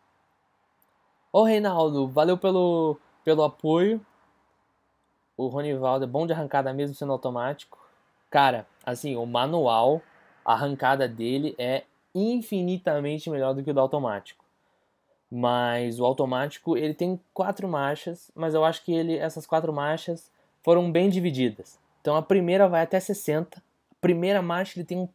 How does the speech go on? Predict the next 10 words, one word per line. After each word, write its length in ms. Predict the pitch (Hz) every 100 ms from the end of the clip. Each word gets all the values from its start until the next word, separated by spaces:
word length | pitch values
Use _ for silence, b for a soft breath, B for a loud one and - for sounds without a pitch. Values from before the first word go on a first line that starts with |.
| _ -
torque 340 | 175 190 -
muito 540 | 175 165 190 220 175
alto, 280 | 147 147 147
muito 380 | 151 160 240 247
bom 240 | 147 170
mesmo. 720 | 202 147 135 151 185 196 220 269 b b b b b b -
É, 280 | 120 131
a 40 | 131
segunda 440 | - 151 180 202
marcha 640 | 185 165 170 180 - 185